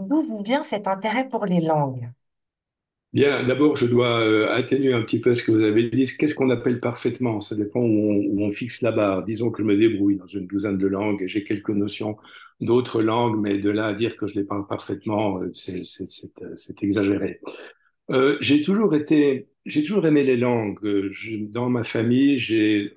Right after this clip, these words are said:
Speaker 2: entendu depuis tout petit parler des langues étrangères.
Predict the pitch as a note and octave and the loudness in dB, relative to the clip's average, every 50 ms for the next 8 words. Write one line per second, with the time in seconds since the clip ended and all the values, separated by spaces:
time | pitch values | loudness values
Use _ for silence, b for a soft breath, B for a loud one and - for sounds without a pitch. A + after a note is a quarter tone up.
0 | _ _ _ - A#2+ A#2+ A#2+ - A2 G#2 A2 B2 B2+ A#2+ A#2 G#2+ - - A2+ - | _ _ _ -6 -6 -4 -2 -2 0 2 4 4 4 4 2 0 0 -2 -4 -4
1 | - B2 A#2 - - B2+ B2 B2 A#2+ A2+ A2 A2 A2+ A2+ A2 G2+ G2+ G#2 G#2+ F2+ | -6 -10 -12 -4 0 2 2 2 2 0 0 2 2 2 2 2 2 0 -2 -4
2 | G2+ G#2 G2+ - G#2+ A2 A2 B2+ C3+ D3 D3+ D3+ D3+ | -4 -6 -6 -4 -4 -2 2 2 2 2 2 0 -2